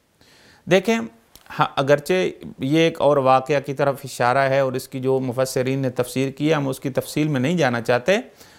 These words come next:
ہم اس بات سے جو سبق حاصل کرنا چاہتے ہیں وہ یہ ہے کہ جناب یوسف علیہ السلام کے ساتھ جب یہ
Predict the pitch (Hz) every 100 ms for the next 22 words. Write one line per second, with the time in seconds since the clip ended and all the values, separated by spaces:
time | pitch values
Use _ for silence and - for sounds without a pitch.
0 | - _ 160 208 - - - 143 175 190
1 | 202 190 185 - 175 233 185 156 127 131
2 | 123 120 113 110 151 135 127 143 147 143
3 | 180 165 135 127 127 123 123 123 180 180
4 | 139 120 - 120 127 135 127 131 - 117
5 | 135 131 120 127 151